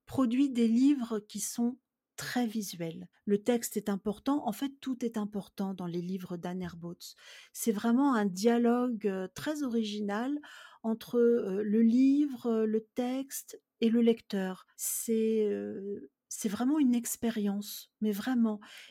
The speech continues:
Et même, heu, je raconterai tout à l'heure pourquoi, c'est même une expérience sensorielle sur certains livres. Voilà,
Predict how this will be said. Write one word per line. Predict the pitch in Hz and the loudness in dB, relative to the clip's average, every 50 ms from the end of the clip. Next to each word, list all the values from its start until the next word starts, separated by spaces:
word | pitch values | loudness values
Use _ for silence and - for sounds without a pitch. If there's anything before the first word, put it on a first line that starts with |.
| _ - | _ 2
Et | 214 214 | 4 6
même, | 220 233 254 254 254 247 233 220 | 6 6 6 4 2 2 2 2
heu, | 208 202 202 | 0 0 -2
je | 196 - 185 | -2 -2 -2
raconterai | 202 202 208 220 202 - 247 233 | -4 -2 -2 -2 -2 -2 -4 -6
tout | - - - | -6 -6 -4
à | 220 202 | -2 -2
l'heure | 202 202 202 | -2 -2 -4
pourquoi, | _ - 208 - - 262 285 | _ -6 -6 -4 -4 -4 -4
c'est | 277 - 226 | -2 -2 0
même | 220 226 214 214 | 2 2 2 2
une | 208 214 | 2 2
expérience | 233 233 233 - - 233 226 233 240 233 233 | 2 0 -2 -4 -6 -4 -2 -2 -2 -2 -4
sensorielle | - - 262 247 - - - 254 226 233 220 220 196 190 196 190 190 - - | -4 -2 -4 -4 -4 -4 -4 -4 -4 -2 -2 -2 -2 0 -2 -4 -6 -10 -12
sur | - - 202 - | -14 -12 -10 -10
certains | - - 190 - _ - 196 185 | -10 -10 -12 -12 _ -8 -8 -6
livres. | 185 175 175 165 170 180 - _ _ | -6 -6 -8 -8 -10 -12 -16 _ _
Voilà, | - 214 247 233 208 - - | -4 0 2 2 2 2 0